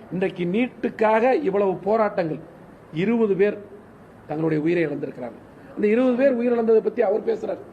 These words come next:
இருபது பேர் உயிர் போனதுக்கு காரணமே நீங்க தான். நீங்க அன்னைக்கு தமிழ்நாட்டுக்குள்ள நீட்டை விடலைன்னா இன்னைக்கு இருபது உயிர் போயிருக்காது. அனிதால ஆரம்பிச்சு இன்னைக்கு வரைக்கும் இருபது உயிர் போயிருக்காது.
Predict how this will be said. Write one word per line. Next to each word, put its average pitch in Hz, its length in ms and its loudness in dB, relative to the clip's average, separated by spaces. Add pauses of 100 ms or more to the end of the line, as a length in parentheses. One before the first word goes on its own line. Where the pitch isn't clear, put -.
(520)
இருபது 262 360 4
பேர் 240 240 6
உயிர் 262 260 2
போனதுக்கு 240 420 2
காரணமே 262 400 2
நீங்க 247 260 2
தான். 233 200 0 (920)
நீங்க 220 220 4
அன்னைக்கு 226 260 4
தமிழ்நாட்டுக்குள்ள 247 600 2
நீட்டை 247 280 2
விடலைன்னா 240 360 2
இன்னைக்கு 240 200 0
இருபது 233 200 2
உயிர் 240 240 0
போயிருக்காது. 226 380 2 (560)
அனிதால 226 420 4
ஆரம்பிச்சு 226 340 0
இன்னைக்கு 208 240 -2
வரைக்கும் 202 280 -4 (480)
இருபது 208 280 2
உயிர் 226 220 0
போயிருக்காது. 196 340 -2